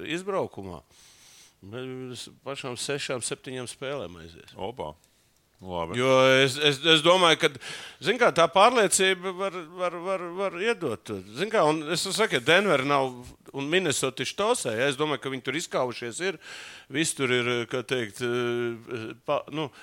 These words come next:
Speaker 1: dzīvi pārdomājuši, un viņš
Speaker 2: Zibeņi ir izšāvuši,
Speaker 1: viņš
Speaker 2: ja?
Speaker 1: šonakt ļoti labi izskatījās, un, un to spēlē Lakers. Viņi arī labi izskatījās, nu, varbūt tur psiholoģiski bišķi bija. Nu, komandai potenciāls. Manuprāt, tik viegli nekāds četri viens, četri nulle tur nebūs.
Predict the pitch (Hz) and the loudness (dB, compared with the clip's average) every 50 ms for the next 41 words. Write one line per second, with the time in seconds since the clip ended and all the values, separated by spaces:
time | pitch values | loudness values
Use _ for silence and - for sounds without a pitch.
0 | - _ - 123 170 190 165 143 - - 175 190 208 208 175 180 151 143 143 139 | -20 _ 0 4 6 6 6 6 4 4 4 4 4 4 2 -2 -2 -2 -2 -4
1 | 135 135 139 135 131 120 - - 123 123 127 113 98 92 95 92 87 117 127 110 | -4 -4 -4 -4 -4 -6 -8 -10 -12 -12 -10 -10 -10 -10 -10 -4 0 2 2 4
2 | 104 101 98 98 98 104 123 135 - - 117 101 92 90 87 - 190 185 160 131 | 4 2 2 2 0 -2 0 0 0 0 2 4 4 4 2 2 2 2 2 2
3 | 120 - - 160 160 127 107 139 147 135 113 123 165 165 - - 180 170 - 165 | 0 -2 0 0 0 0 0 0 0 0 0 0 -2 -2 -2 -4 -4 -4 -4 -2
4 | 156 143 135 127 117 110 - - 107 104 98 101 117 104 98 _ - 123 131 - | -2 -2 0 -2 -2 -4 -4 -6 -8 -10 -10 -10 -10 -12 -10 _ -4 -4 -4 -4
5 | - - 127 135 143 123 107 113 127 139 135 - 101 90 85 82 95 143 170 180 | -4 -4 -2 -2 -2 -2 0 0 0 -2 -2 -4 -6 -8 -6 -4 -2 -2 0 2
6 | 190 190 165 180 180 - - - 170 156 131 123 143 147 151 139 131 135 120 - | 0 0 0 -2 -4 -4 -4 -2 -2 -2 -2 -4 -6 -6 -8 -8 -8 -10 -10 -10
7 | 139 120 - - 151 143 - - 131 120 113 113 110 107 110 113 117 123 131 120 | -12 -14 -10 -10 -10 -8 -8 -6 -6 -4 -6 -6 -8 -10 -12 -12 -12 -12 -12 -12
8 | - 107 110 101 _ - - - - - - - - - - _ _ 123 117 - | -14 -16 -16 -18 _ -20 -20 -20 -20 -20 -20 -20 -20 -20 -20 _ _ -10 -6 0
9 | - 156 190 214 226 220 214 220 214 - - 214 220 - 165 120 104 - 98 92 | 2 2 4 4 2 2 4 4 2 4 2 2 0 0 0 -4 -4 -4 -6 -6
10 | 87 82 101 120 143 165 180 180 156 175 175 156 139 - 151 - 151 170 180 175 | -8 -8 -6 -4 -4 -2 -2 -4 -2 -2 0 0 -2 -2 -6 -4 -2 0 0 0
11 | 151 143 160 160 156 151 143 135 147 151 147 170 156 139 - - 160 156 - 156 | 0 -2 -4 -4 -4 -6 -8 -8 -8 -6 -2 -2 -2 -2 0 0 -2 0 0 -2
12 | 160 175 165 131 - - 170 160 - 151 151 160 170 175 - 156 127 147 175 170 | -2 -2 -2 -2 -4 -4 -4 -4 -4 -4 -4 -4 -4 -4 -4 -6 -6 -6 -6 -8
13 | 139 87 69 - - | -8 -10 -12 -14 -20